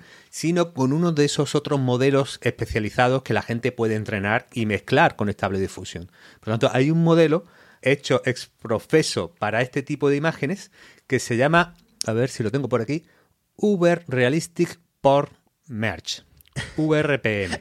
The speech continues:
que es de bastante éxito en las páginas de descargas de este tipo de modelos, es de los más descargados y mejor valorados, cincuenta y ocho mil descargas, reforzando la idea de que en el mundo creativo va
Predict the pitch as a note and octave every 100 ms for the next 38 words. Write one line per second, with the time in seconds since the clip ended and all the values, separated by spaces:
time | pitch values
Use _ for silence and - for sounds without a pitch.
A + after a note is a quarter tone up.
0 | - - - - - A#2 A#2 A#2+ B2+ B2+
1 | - D3 D3 D#3 E3 D3+ F#3 G#3 A2+ G2+
2 | - B2 C3+ B2+ B2+ B2 - C3+ B2 A2
3 | G2 G2+ G2+ A#2+ G#2+ A#2 A2 A#2 B2 G2
4 | - G2 - G2 F#2+ G#2 G#2 G#2+ B2+ C3
5 | D3 F#3+ G3+ G2 F#2+ - C3+ C3 C#3 D3+
6 | D3+ F#3 - _ _ _ _ - A2+ G#2+
7 | F#2+ F#2+ - G#2 A#2+ B2 - D3+ D3+ G3+
8 | _ - - - - - C3+ F3 F#3 F3+
9 | E3+ E3 D#3 E3+ E3 D#3 C#3+ B2+ C3+ C#3+
10 | C3+ - B2 B2+ C3 - A2+ G#2 G2+ G2+
11 | A#2+ B2+ A#2+ B2+ C3 - C3+